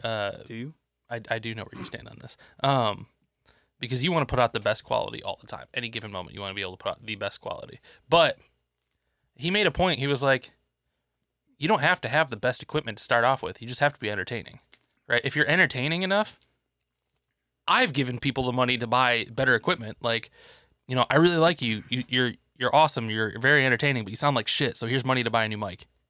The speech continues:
Speaker 1: Right? Like,
Speaker 2: Well, that's, that's the problem is I'm not entertaining.
Speaker 1: Right. And that's, that might be our biggest falter, is that it's not our equipment, man. We might just not be entertaining. Um, I don't know.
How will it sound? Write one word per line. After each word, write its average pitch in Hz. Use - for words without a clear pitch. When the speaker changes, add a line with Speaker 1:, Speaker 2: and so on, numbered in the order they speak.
Speaker 1:
Right? 143
Like, 117
Speaker 2:
Well, 175
that's, 170
that's 156
the 139
problem 160
is 131
I'm 131
not 113
entertaining. 127
Speaker 1:
Right. 104
And 123
that's, 160
that 160
might 151
be 143
our 127
biggest 120
falter, 110
is 120
that 110
it's -
not 208
our 185
equipment, -
man. 104
We 139
might 190
just 135
not 95
be 95
entertaining. 95
Um, 107
I 147
don't 170
know. 170